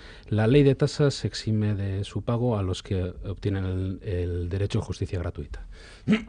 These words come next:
Lo que pasa es que los ciudadanos que no entran en los requisitos para acceder a la ju-, a la justicia gratuita son la inmensa mayoría, y somos, en general, la inmensa mayoría de los ciudadanos los que nos vemos afectados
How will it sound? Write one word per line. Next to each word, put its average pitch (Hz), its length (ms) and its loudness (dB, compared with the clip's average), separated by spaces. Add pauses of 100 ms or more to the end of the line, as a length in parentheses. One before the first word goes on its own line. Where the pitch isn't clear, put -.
(1000)
Lo 131 100 6
que 113 100 4
pasa 117 180 2
es 120 100 0
que 120 340 4
los 107 360 0
ciudadanos 98 540 4
que 101 120 0
no 98 580 4
entran 101 420 2
en 92 100 0
los 90 100 0
requisitos 87 400 -4
para 82 320 -4
acceder 95 360 -4
a 98 60 2
la 98 80 0
ju-, 101 160 -2
a 101 60 0
la 95 40 0
justicia 98 320 -2
gratuita 101 480 0
son 101 320 0
la 90 60 0
inmensa 98 420 0
mayoría, 82 400 -2
y 85 80 -4
somos, 110 640 0
en 92 100 -6
general, 87 320 -4
la 87 60 -2
inmensa 113 340 2
mayoría 95 380 0
de 95 60 0
los 92 160 -6
ciudadanos 92 400 -2 (340)
los 90 160 0
que - 80 -2
nos 87 120 0
vemos 95 260 0
afectados 98 580 -2